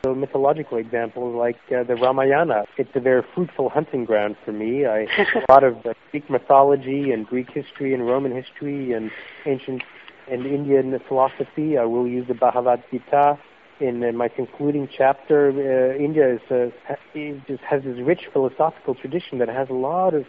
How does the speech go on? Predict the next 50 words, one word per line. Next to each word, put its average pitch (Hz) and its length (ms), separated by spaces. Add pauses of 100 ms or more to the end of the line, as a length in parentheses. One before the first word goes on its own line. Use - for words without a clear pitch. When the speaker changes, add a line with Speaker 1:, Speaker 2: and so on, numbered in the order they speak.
(100)
Speaker 1:
things 151 280
to 127 60 (100)
say 185 220
about 113 320
these 117 140
issues, 120 460
and 117 160
I 117 160 (220)
tend 156 280
to, 120 220 (120)
to 120 140 (120)
tap 135 240
into 139 360
it. 101 60 (220)
Speaker 2:
Right. 190 300 (720)
Why 214 220
don't 285 140
you 262 100
take 247 180
a 240 100
sabbatical 202 640
from 190 240
your 180 140
work 190 280
like 180 260
Steve 208 260
Jobs 185 280
had 180 120
done 180 140
and 170 120
come 208 220
to 220 100
India 196 320
and 170 380 (500)
for 190 160
about 180 260
six 220 220
months 202 280
and 180 120
be 202 140
a 190 60
yogi 196 340
or 170 100
something? 175 380 (460)
<laughs> - 460
Speaker 1:
Be 147 80
careful 180 360
what 160 180
you 139 160
wish 165 140